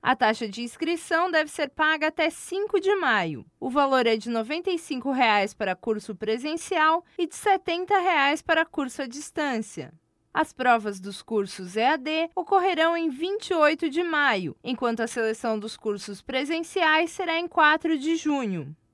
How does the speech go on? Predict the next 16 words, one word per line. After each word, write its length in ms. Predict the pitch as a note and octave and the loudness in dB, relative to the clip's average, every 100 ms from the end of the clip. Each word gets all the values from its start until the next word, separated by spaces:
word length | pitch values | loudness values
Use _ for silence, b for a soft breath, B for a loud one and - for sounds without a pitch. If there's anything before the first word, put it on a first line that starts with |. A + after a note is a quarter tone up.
| _ | _
As 220 | - G3 | -2 0
inscrições 720 | G3 G3 - E4 E4 D4+ D#4+ E4+ | -2 -6 -4 -4 -2 -2 -2 0
podem 300 | D#4+ D4+ E4 | -2 -2 -4
ser 200 | E4+ D4 | -6 -6
feitas 480 | - D#4+ E4 F4 C4+ | -4 -4 -2 -2 -2
em 220 | G#3+ D#3+ | -4 -4
w 380 | F3 G3+ F#3 F#3 | 0 2 2 -2
w 320 | F3 G#3 C4+ | -4 -2 -4
w 480 | C4 C#4 D4 D4+ E4+ | 0 2 2 0 -4
ponto 480 | - A#3 F#3+ F#3 D#3 | -2 -2 -2 -4 -8
vestibular 920 | D#3+ B3+ D4+ E4 D4 F4+ C#4 C4+ C#4 | -4 -4 -4 -6 -4 0 2 2 0
ponto 440 | - A3+ G3 G3 | -4 -6 -6 -8
udesc 600 | B3+ B3+ C4 D4 - - E4 | -4 2 4 2 -4 -6 -6
ponto 420 | - A3+ G#3+ A3 | -4 -4 -4 -4
b 80 | A3 | 0
r. 640 | C4+ C#4 C4 F#3+ D#3 | 2 4 2 -2 -6